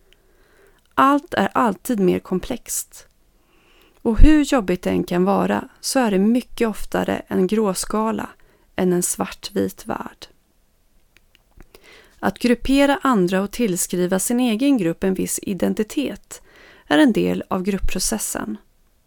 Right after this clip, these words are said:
Gruppen kommer alltid att finnas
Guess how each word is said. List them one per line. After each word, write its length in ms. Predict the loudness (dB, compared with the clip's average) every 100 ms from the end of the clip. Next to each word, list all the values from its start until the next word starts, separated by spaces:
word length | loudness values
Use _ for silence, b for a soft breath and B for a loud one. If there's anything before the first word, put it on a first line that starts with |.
| _ _ _ b b b b b b
Gruppen 480 | -2 0 2 2 2
kommer 220 | 2 0
alltid 680 | 0 -2 -2 -2 -2 -2 -10 -20 _ _ -2
att 140 | -2
finnas 680 | 2 4 4 2 0 -4